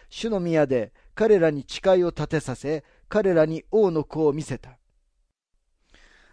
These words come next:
ヨアシュが約七歳の時、エホヤダは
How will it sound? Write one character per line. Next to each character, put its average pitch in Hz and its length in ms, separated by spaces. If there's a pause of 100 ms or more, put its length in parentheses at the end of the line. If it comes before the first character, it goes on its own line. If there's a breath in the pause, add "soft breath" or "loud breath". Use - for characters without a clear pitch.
(120)
ヨ 214 160
ア 214 60
シ - 160
ュ - 20
が 156 300
約 180 340
七 170 240
歳 208 200
の 151 120
時、 127 480
エ 151 140
ホ 165 160
ヤ 175 120
ダ 156 120
は 170 260